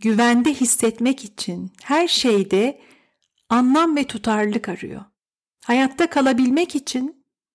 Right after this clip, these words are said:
hayatta kalma şansımızı arttıracak şekilde davranabilmek için çevremizi anlamlandırabilmek, olan bitende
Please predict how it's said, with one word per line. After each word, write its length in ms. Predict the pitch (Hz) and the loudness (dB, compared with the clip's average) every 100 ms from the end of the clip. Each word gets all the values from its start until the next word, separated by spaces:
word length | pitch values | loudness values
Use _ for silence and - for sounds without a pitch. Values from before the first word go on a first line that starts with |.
| _ _ | _ _
hayatta 560 | - 220 240 240 320 311 | -2 0 0 0 -4 0
kalma 400 | 262 247 269 302 | 0 2 0 -2
şansımızı 720 | 269 254 233 - 240 233 247 | 0 0 0 0 0 0 0
arttıracak 640 | 220 214 247 226 294 311 | 0 -2 -2 0 0 0
şekilde 600 | - 233 214 202 190 180 | 0 -2 -2 -4 -2 0
davranabilmek 880 | 208 214 226 226 220 233 247 330 - | 2 2 2 2 2 2 2 0 -2
için 460 | 233 - 208 240 285 _ _ _ _ _ _ _ _ - | -4 -4 -4 -4 -6 _ _ _ _ _ _ _ _ -4
çevremizi 600 | 247 240 254 254 240 - | -2 0 2 0 0 0
anlamlandırabilmek, 1300 | 247 240 240 226 226 220 226 220 226 220 233 - | 0 2 2 2 0 0 -2 -2 -2 0 -2 -2
olan 420 | 233 240 285 302 | 0 2 2 0
bitende 760 | 247 240 240 233 226 254 277 | -2 -2 -2 0 0 0 -2